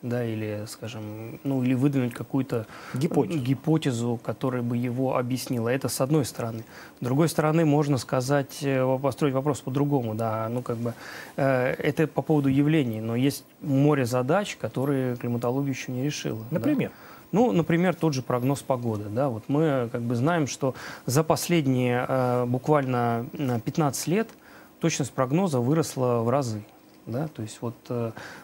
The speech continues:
Speaker 1: э, модели развились нас-, э, настолько усовершенствовались, что, э, увеличилось качество
Speaker 2: Это из-за
Speaker 1: прогноза.
Speaker 2: компьютеров?
Speaker 1: Это из-за компьютеров и
Speaker 2: Из-за
Speaker 1: из-за, и
Speaker 2: спутников?
Speaker 1: из-за физиков, и из-за данных, из-за компьютеров, ну, из-за того, что мы стали лучше понимать процессы.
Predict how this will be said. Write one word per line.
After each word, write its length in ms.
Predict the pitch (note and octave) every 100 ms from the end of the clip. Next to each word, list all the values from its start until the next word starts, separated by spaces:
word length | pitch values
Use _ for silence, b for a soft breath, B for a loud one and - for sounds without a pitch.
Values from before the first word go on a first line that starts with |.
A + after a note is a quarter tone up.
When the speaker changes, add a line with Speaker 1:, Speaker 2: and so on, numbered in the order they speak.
| -
Speaker 1:
э, 400 | C3 A#2+ A2 G#2+
модели 400 | A2+ C#3 C#3 C3+
развились 540 | A#2+ B2 A#2+ C3+ A#2+
нас-, 220 | C3+ A#2+ -
э, 360 | D3+ C#3 C3
настолько 460 | B2+ C3+ - G#3+ -
усовершенствовались, 720 | D3+ C3 A#2 C3 A#2 A#2+ A2
что, 480 | G#2+ - C3 C3+ B2+ B B B
э, 540 | - - E3+ E3 - -
увеличилось 480 | E3 F3+ - B2 -
качество 320 | B2+ - D#3
Speaker 2:
Это 160 | C#3+
из-за 160 | D3 B2+
Speaker 1:
прогноза. 40 |
Speaker 2:
компьютеров? 440 | E3+ E3 C#4 B3+ - - B B B B B
Speaker 1:
Это 220 | C#3+ C#3
из-за 160 | D#3+ C#3
компьютеров 640 | - D#3 F#3 A3 F3 D#3
и 240 | - C#3+ F3
Speaker 2:
Из-за 140 | D3
Speaker 1:
из-за, 120 | D3 D3
и 20 |
Speaker 2:
спутников? 260 | D#3 F3 D3+
Speaker 1:
из-за 160 | D3+
физиков, 600 | C#3+ F3 D3+ C#3 A#2 - - - -
и 240 | D3+ D3+ E3+
из-за 220 | C3 C3+
данных, 540 | C#3 G#3+ A3 G#3 - B - -
из-за 240 | C#3 B2
компьютеров, 640 | B2 C3 - G#3+ G3+ F3+ -
ну, 120 | C#3
из-за 160 | E3 C3
того, 160 | D3+
что 160 | D#3 C#3
мы 100 | B2+
стали 220 | - C#3
лучше 260 | C3+ C#3+ -
понимать 360 | C#3+ C3+ C#3
процессы. 420 | C3+ C#3 - D#3